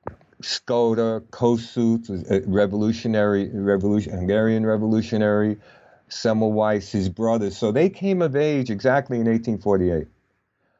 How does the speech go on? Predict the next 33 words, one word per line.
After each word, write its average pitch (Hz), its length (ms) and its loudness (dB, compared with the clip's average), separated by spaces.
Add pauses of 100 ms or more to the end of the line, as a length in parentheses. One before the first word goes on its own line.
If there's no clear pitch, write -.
(220)
So 135 260 -2
what 135 160 2
happened 175 400 0
was, 127 400 -2 (580)
revolution 147 520 0
breaks 139 280 0
out. 113 240 2
All, 135 360 0
I, 110 220 -6
and 117 120 0
unfortunately, 110 880 2
I 120 100 0
had 120 140 2
done 117 160 2
a 104 60 -2
lot 101 180 2
of 95 80 0
research 98 560 0
on 87 220 2
the 87 140 2
Ita-, 90 260 2
the 90 160 0
Italian 113 440 2
Risorgimento 80 960 0 (300)
in 92 120 2
a 87 40 0
previous 87 480 0
book, 95 320 0
so 95 140 0
I 107 160 2
knew 98 180 0
all 92 240 2
about, 82 420 -2